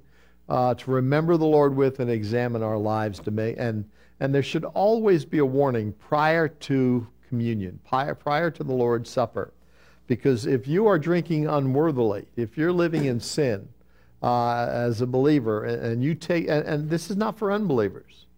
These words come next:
An unbeliever can partake of the Lord's Supper and, and nothing's gonna happen. But if a believer is living unworthily, living in sin, practicing sin, and takes the Lord's Supper, he is in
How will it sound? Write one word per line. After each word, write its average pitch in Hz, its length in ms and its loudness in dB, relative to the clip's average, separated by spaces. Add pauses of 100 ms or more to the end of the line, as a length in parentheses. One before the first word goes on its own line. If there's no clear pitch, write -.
(460)
An 139 100 0
unbeliever 185 480 4
can 135 220 -2
partake 143 500 2
of 131 140 0
the 131 60 2
Lord's 127 280 2
Supper 131 440 0
and, 117 200 -2
and 110 340 -4 (960)
nothing's 147 400 -2
gonna 107 180 -4
happen. - 300 -10 (760)
But 131 120 2
if - 80 -4
a 135 80 4
believer 156 580 6
is 113 160 2
living 156 400 4
unworthily, 135 720 2 (160)
living 165 300 4
in 131 120 0
sin, 139 360 -4
practicing 147 680 -2
sin, 143 260 -4
and 107 160 -4
takes 143 300 -2
the - 100 -6
Lord's 117 300 0
Supper, 143 380 -2 (760)
he 156 300 4
is 123 220 4
in 113 340 0